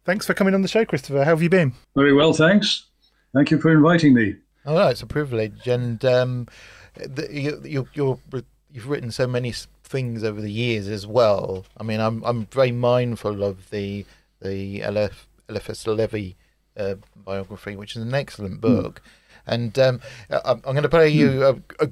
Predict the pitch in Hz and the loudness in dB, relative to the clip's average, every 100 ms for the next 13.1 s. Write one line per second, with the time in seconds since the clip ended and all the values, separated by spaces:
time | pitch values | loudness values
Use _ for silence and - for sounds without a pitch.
0 | - 139 135 139 139 - 131 123 107 101 | -4 -10 -8 -6 -6 -6 -6 -6 -6 -6
1 | 107 104 101 117 113 123 120 - 131 170 | -6 0 0 0 2 4 4 2 2 4
2 | 135 117 139 147 139 127 123 101 135 117 | 4 2 4 6 6 4 0 -2 0 0
3 | - 120 120 127 123 107 98 98 98 98 | -2 -4 -2 -2 -2 -2 0 0 -2 -6
4 | _ _ - 120 110 143 139 104 117 131 | _ _ -6 -6 0 0 0 -4 -8 -6
5 | 156 196 156 180 170 - 180 - 208 233 | -6 -6 -6 -6 -6 -8 -10 -6 -6 -6
6 | 202 214 208 233 220 _ _ _ 185 190 | -10 -10 -10 -12 -18 _ _ _ -8 -8
7 | 180 202 185 190 190 170 196 180 190 - | -8 -10 -10 -8 -10 -10 -10 -10 -14 -14
8 | 196 185 175 196 180 _ - 147 139 131 | -12 -12 -14 -18 -18 _ -2 2 4 2
9 | - 139 120 120 101 - - 135 - _ | 2 2 4 2 -2 -8 -6 -6 -6 _
10 | _ 143 147 147 147 147 147 135 139 - | _ -4 -4 0 4 6 4 2 0 4
11 | 226 175 160 208 202 165 131 113 139 151 | 6 4 2 0 0 -2 -2 -2 -2 -4
12 | 143 - - 143 151 147 139 143 139 143 | -6 -12 -4 -4 -4 -8 0 4 4 0